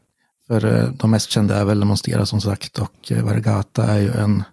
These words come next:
den vanligaste utvecklingen där är ju att den får vita fläckar liksom.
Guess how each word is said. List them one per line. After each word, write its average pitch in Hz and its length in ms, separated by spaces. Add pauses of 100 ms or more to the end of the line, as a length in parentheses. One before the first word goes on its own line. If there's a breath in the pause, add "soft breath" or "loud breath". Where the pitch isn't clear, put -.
(640)
den 104 100
vanligaste 98 600
utvecklingen 101 600
där 101 100
är 101 40
ju 101 60
att 101 140
den 104 120
får 117 220
vita 104 280
fläckar - 320
liksom. 110 260